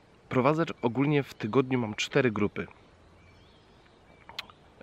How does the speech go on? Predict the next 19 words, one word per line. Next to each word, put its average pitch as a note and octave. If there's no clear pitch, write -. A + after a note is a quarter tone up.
Em, F2+
jedna D3+
z -
tych B2+
grup E2+
to G2+
jest G2+
grupa, A2
nazwałem G#2+
to F#2+
zero G2+
jeden, F2
ponieważ G2+
grupy G#2
mają G2
swoje F#2
nazwy: F#2
zero G2
jeden, G#2+